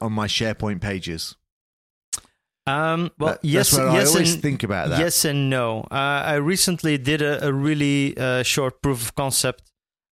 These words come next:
Speaker 2: uh, project for a customer, a t-, two-day project. Um, and I have to say, uh, storing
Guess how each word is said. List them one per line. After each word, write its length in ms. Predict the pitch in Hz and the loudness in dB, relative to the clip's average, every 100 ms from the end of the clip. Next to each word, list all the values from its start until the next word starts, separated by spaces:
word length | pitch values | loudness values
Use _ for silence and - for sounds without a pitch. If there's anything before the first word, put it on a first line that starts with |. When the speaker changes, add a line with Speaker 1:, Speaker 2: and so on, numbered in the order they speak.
| - | -4
Speaker 2:
uh, 600 | 123 123 120 117 117 120 | 0 0 0 0 -2 -4
project 460 | - 131 120 123 | -2 -2 -2 -4
for 180 | - 127 | -4 -4
a 40 | 123 | -2
customer, 560 | 135 127 - 120 117 | -2 -2 -2 -2 -4
a 180 | 117 120 - | -4 -8 -8
t-, 100 | 131 - | -10 -4
two-day 420 | 139 131 120 117 113 - | -2 0 0 -2 -4 -6
project. 500 | 127 123 123 117 _ _ _ _ - - - | -6 -4 -4 -6 _ _ _ _ -20 -14 -4
Um, 840 | 131 135 135 135 139 139 139 139 - _ _ _ - - - | -2 0 0 0 0 0 0 -2 -4 _ _ _ -16 -10 -4
and 340 | 139 139 143 - | -2 -2 -4 -4
I 80 | 156 | -4
have 140 | 170 | -2
to 100 | 180 | 0
say, 580 | - 160 151 156 151 - - | 2 4 2 2 -2 -6 -4
uh, 220 | 135 135 | -4 0
storing 800 | - - 170 170 165 160 156 151 | 0 0 2 2 2 2 0 -2